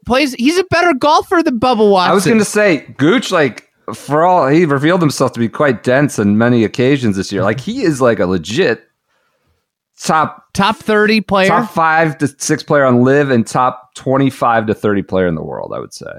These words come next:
Speaker 2: Wouldn't you? I mean, uh, certainly
Speaker 1: Yeah, I
Speaker 2: this
Speaker 1: think,
Speaker 2: year,
Speaker 1: I
Speaker 2: this
Speaker 1: think,
Speaker 2: past year.
Speaker 1: I think he's, like, uh, made himself into, like, a top, a very solid top thirty player in the world.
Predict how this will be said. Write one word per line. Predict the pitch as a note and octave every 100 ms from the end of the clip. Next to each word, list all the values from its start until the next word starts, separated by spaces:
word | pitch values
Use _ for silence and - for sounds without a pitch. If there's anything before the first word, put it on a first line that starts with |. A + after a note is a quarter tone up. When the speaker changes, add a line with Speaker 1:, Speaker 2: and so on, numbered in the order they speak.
| - _ _ _ - A2
Speaker 2:
Wouldn't | B2 D3
you? | F3 E3 D3 _ _ -
I | A#2+
mean, | C3 A#2+
uh, | F2+ G#2
certainly | - D3 D3+
Speaker 1:
Yeah, | -
I |
Speaker 2:
this | -
Speaker 1:
think, | E3+
Speaker 2:
year, | B2+ D2
Speaker 1:
I | A3
Speaker 2:
this | C4
Speaker 1:
think, |
Speaker 2:
past | D3 A#2 -
year. | - - _ _ _ _ _ _ _
Speaker 1:
I | G3
think | A3 C4
he's, | C4 G#3+ F#3+
like, | F#3 G3 F#3+ - -
uh, | F3+ G3 -
made | E3 G3 A3+
himself | A3+ G#3+ G3+ G3+ F3+
into, | G3+ F3+ F3+
like, | D#3 D3
a | D3
top, | D#3+ D#3+ - _ _ _
a | D3
very | C3 B2+ F#3 G#3 G3+
solid | - E3+ E3 D3
top | - D3+ - -
thirty | D3 C#3+
player | - C3+ B2+ B2
in | A#2
the | A2
world. | G#2+ G2+ -